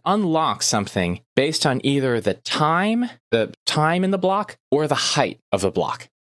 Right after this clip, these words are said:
So what you do is you have this script that puts in an estimated time to unlock some Bitcoin, but then it also has the option to unlock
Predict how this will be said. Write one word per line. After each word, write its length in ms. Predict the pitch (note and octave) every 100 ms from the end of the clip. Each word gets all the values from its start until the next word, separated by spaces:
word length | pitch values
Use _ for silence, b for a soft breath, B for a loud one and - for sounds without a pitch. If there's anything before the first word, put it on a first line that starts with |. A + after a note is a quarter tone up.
| _
So 160 | - D#3+
what 140 | D#3+
you 80 | D#3
do 280 | D#3+ C#4 D3+
is 280 | E2 - - -
you 100 | C#3+
have 240 | F3 C#4
this 180 | G3+ D#3
script 560 | - - C3+ - - - _
that 260 | - B2+ -
puts 400 | - C3 - - -
in 440 | C3 A#2+ A2+ A2+ - -
an 140 | B2+ -
estimated 880 | D#3+ G#3 - F3+ E3+ D#3+ D3 C#3 B2 - _
time 600 | - - E3 A#2 E2+ C#2+ - _
to 200 | - C3 -
unlock 680 | C3 C3 G#2+ G#2 F2 - - -
some 180 | - A2+
Bitcoin, 460 | F#2+ - - - - -
but 180 | C#3+
then 140 | F#3 F3+
it 80 | F3+
also 260 | D4+ -
has 200 | E3 D#3
the 100 | -
option 540 | - B2+ - C3 A#2 A#2 _
to 260 | - C#3+ -
unlock 640 | D3+ F3+ F#3 D3 B2+ A#2+